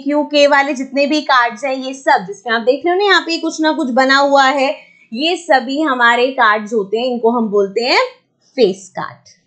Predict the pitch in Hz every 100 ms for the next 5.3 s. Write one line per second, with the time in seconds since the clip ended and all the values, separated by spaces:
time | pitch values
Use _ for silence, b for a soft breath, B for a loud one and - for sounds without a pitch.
0 | _ 262 269 320 277 359 440 B B 220
1 | 220 254 254 269 285 285 285 294 311 311
2 | - 349 359 359 349 359 370 - 262 226
3 | 233 202 214 214 - 285 294 302 233 214
4 | 220 226 247 247 254 277 269 262 - 240
5 | 220 370